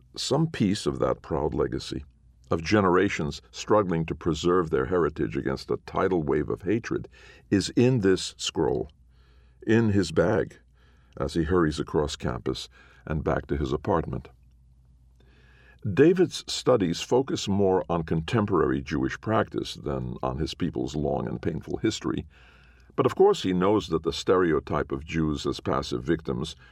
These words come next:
herded onto cattle cars to the camps with no more resistance than the animals the vehicles were designed for is a false one. He's read about thousands of years of rebellion,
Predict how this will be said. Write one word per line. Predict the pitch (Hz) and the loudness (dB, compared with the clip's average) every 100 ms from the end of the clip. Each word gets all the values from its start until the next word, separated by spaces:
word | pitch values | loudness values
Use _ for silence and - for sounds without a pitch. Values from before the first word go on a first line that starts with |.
| - | -2
herded | 98 85 80 | 2 4 4
onto | 78 73 78 | 2 -2 -4
cattle | - 95 82 76 | -2 0 0 -2
cars | 85 65 71 - | -2 -2 -4 -4
to | 71 | -4
the | 65 | -2
camps | 98 73 73 - - - | -2 -2 -2 -8 -16 -10
with | 80 80 | -4 0
no | 82 85 | 2 2
more | 73 73 | 2 0
resistance | 73 90 85 - 73 71 | 0 0 0 -2 -4 -2
than | 82 71 | -2 0
the | 76 | 0
animals | 87 92 80 65 80 69 | 2 2 2 0 -2 -2
the | 76 | -2
vehicles | 85 85 80 71 73 78 | 0 0 0 -2 0 -2
were | 71 | -2
designed | 73 78 127 143 | -2 0 0 0
for | - 52 - - | -2 -4 -4 -6
is | - | -4
a | - | -2
false | - 90 - | 2 4 2
one. | - - - _ _ _ _ _ _ _ _ - | -4 -8 -12 _ _ _ _ _ _ _ _ -2
He's | 110 160 101 | 2 4 4
read | 107 120 107 90 | 2 4 2 2
about | 85 92 85 - | 2 2 2 0
thousands | - 110 113 104 62 64 | 2 4 4 2 -4 -6
of | 69 | -2
years | 76 73 67 | 0 0 0
of | - | -4
rebellion, | - 67 82 78 64 80 | -4 -2 0 2 0 -4